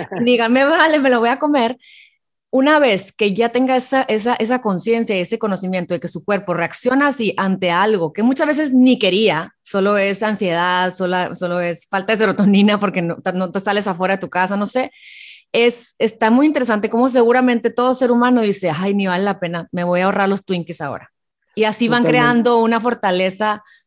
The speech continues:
Speaker 1: de, de escoger mejor, ¿a poco no?
Speaker 2: Claro,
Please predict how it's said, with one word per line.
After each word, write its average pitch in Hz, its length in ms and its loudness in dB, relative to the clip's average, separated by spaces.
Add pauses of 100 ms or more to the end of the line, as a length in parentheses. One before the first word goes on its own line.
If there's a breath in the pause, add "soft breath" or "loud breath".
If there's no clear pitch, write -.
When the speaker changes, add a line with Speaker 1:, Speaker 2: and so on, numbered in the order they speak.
(160)
Speaker 1:
de, 185 240 0
de 196 140 0
escoger 190 380 -2
mejor, 214 380 0
¿a 254 120 -2
poco 196 220 -4
no? 165 240 -4 (640)
Speaker 2:
Claro, 180 440 0